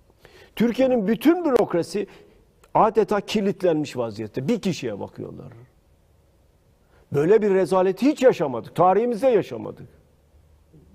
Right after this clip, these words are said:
Devleti bir kişiye teslim edebilir misiniz ya? Devlet bir kişiye teslim edilir mi? Bir kişiye teslim etti. Konuşuyor mu Erdoğan? Asla konuşamaz.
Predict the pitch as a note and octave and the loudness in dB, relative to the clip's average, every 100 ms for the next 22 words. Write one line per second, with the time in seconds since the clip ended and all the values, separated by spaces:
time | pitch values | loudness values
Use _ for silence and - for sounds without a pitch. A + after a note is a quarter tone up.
0 | _ _ _ _ _ _ - B2+ F3+ A3 | _ _ _ _ _ _ -4 2 4 4
1 | A3+ C4+ B3 A#3 G3+ A3+ - G#3 - G3 | 2 2 0 -2 0 0 2 0 0 -2
2 | F3+ F#3+ E3+ A3 F#4+ - E4+ D#4+ C#4 G#3+ | -2 -2 -2 -4 -6 -8 -6 -6 -8 -10
3 | G#3 - _ _ _ - G3 B3 C4+ A#3 | -12 -20 _ _ _ 0 2 4 4 2
4 | C#4 - A3 A3+ A3 G#3 - G3+ G3 G3+ | 0 0 0 2 2 2 0 -2 -2 -2
5 | D#4+ F#4+ F#4 - _ _ _ _ _ _ | -8 -8 -10 -12 _ _ _ _ _ _
6 | _ _ _ _ _ _ _ _ G#3 C#4 | _ _ _ _ _ _ _ _ 2 2
7 | G#3+ A3+ - - C4 - A3+ G#3+ - A#2 | 2 -2 -2 -2 -2 -2 0 0 0 -8
8 | - - - G3 A#3+ - E4 E4 B3 C#4+ | -10 -18 0 2 2 0 2 2 0 -6
9 | - - _ _ _ - D#3+ F3 G3+ D#4 | -10 -20 _ _ _ -2 0 2 0 -2
10 | E4+ - - _ _ _ _ _ A#3+ B3 | -6 -18 -20 _ _ _ _ _ -2 0
11 | - C#4 A#3 G3 - G#2+ G2 - - | 0 0 0 -2 -2 -8 -10 -20 -20